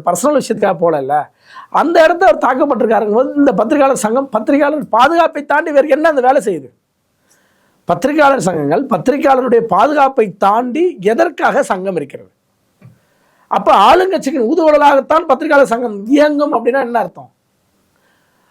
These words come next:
அதுக்காக தான் உங்களுக்கு பேஸ்கெட் பால் விளையாடுற இடம், அஹ், டென்னிஸ் விளையாடுற இடம்,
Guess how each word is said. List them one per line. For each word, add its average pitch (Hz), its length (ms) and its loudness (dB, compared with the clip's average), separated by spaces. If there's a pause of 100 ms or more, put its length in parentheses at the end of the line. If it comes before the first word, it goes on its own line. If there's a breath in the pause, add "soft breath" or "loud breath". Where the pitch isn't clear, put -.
அதுக்காக 247 280 4
தான் 302 140 2
உங்களுக்கு 233 480 -2
பேஸ்கெட் 226 240 -2
பால் 196 100 0
விளையாடுற 190 380 -2
இடம், 220 300 -2
அஹ், 180 480 -2
டென்னிஸ் 190 400 -6
விளையாடுற 165 300 0
இடம், 233 320 -2